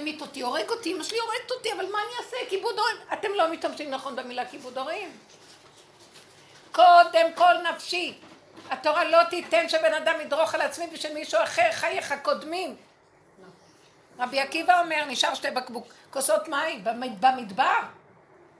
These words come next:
הבן אדם שזה שלו, לא ייתן לחברו, כי הוא יחיה קודם. כי אולי, למה? הוא אומר פשוט, אם שתינו נשתה, שתינו יש לנו רק יום אחד, שתינו נמות. ככה יש לי עוד יום, אולי מישהו ביום הבא יבוא ויציל, לפחות אחד יחיה.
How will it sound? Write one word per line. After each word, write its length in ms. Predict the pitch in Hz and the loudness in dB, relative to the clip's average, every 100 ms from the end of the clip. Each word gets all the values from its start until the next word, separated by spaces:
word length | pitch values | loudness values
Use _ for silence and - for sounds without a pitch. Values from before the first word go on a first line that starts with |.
| _ - - | _ -20 -14
הבן 200 | 202 262 | -8 -4
אדם 280 | 262 285 - | -2 -2 -2
שזה 260 | - 269 | -4 -4
שלו, 380 | 277 277 262 262 320 370 | -4 -2 0 2 2 2
לא 60 | |
ייתן 280 | 320 320 - | 0 -2 -4
לחברו, 540 | 294 - 226 254 262 262 | -4 -6 -4 -2 -2 -2
כי 80 | 370 | -6
הוא 120 | 381 | -6
יחיה 280 | - 277 262 | -6 -6 -6
קודם. 400 | 240 208 190 170 - _ - - - - - - - - - - - | -8 -10 -14 -16 -20 _ -20 -20 -20 -20 -20 -20 -20 -20 -20 -20 -16
כי 120 | 302 | -10
אולי, 280 | 302 370 359 - | -2 0 0 0
למה? 260 | 381 392 330 | 0 0 -2
הוא 140 | 330 | -4
אומר 120 | 359 427 415 | -4 -4 -6
פשוט, 360 | 403 453 466 - _ - | -8 -6 -8 -12 _ -10
אם 80 | - | -8
שתינו 360 | - 370 349 285 | -6 -6 -6 -8
נשתה, 320 | 277 - 262 254 269 - _ - _ _ | -10 -8 -6 -6 -8 -14 _ -20 _ _
שתינו 300 | - 415 466 | -12 -8 -6
יש 120 | 311 330 | -2 -2
לנו 180 | 285 | -2
רק 220 | 285 285 294 | -4 -6 -6
יום 200 | 247 240 | -6 -6
אחד, 320 | - 214 185 170 - | -6 -6 -8 -12 -16
שתינו 280 | - 427 440 415 | -10 -8 -8 -8
נמות. 220 | 370 370 370 - - - _ _ _ _ - | -8 -10 -14 -20 -20 -20 _ _ _ _ -4
ככה 220 | 359 339 | -2 0
יש 160 | 311 - | -2 -2
לי 100 | 285 | -8
עוד 300 | 311 320 262 | -2 -2 -2
יום, 220 | 247 214 | -8 -8
אולי 220 | 233 269 | -4 -2
מישהו 280 | 302 294 330 | -4 -6 -6
ביום 260 | 269 269 277 | -4 -4 -4
הבא 280 | 262 254 240 | -6 -6 -6
יבוא 140 | 233 | -8
ויציל, 360 | 220 233 - 269 | -8 -8 -8 -10
לפחות 320 | - - 285 | -10 -12 -12
אחד 220 | 359 320 | -10 -10
יחיה. 340 | 302 - 349 | -10 -12 -14